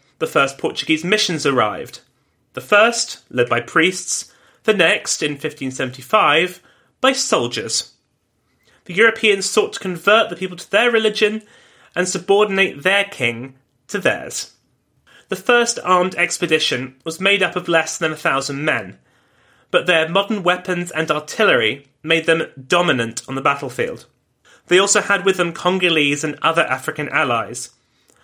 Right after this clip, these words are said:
and together they quickly conquered a lot of territory in the north of the country. In one campaign alone,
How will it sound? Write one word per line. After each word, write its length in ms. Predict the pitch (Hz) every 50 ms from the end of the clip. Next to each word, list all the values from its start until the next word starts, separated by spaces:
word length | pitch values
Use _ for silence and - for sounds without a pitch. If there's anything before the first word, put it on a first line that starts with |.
| _ _ -
and 100 | 185 185
together 320 | 185 202 196 208 214 220 208
they 120 | 202 202
quickly 400 | 196 - - 214 - - 208 196
conquered 420 | 190 165 185 185 180 - 180 180 -
a 60 | 156
lot 300 | 165 170 160 185 180 -
of 80 | 190 180
territory 580 | - - 165 135 131 - - - 147 127 120 -
in 80 | 139 147
the 80 | 135
north 300 | 135 135 127 123 123 -
of 40 | -
the 80 | - 135
country. 560 | - - 147 131 120 - - 123 120 123 - _ _ _ _ _ _ _ _ _ _ _ _ _ _ _ _ - - - -
In 120 | 156 170
one 180 | 175 190 214 208
campaign 400 | - 208 196 185 - - 185 180
alone, 480 | 175 175 165 160 160 165 175 180 175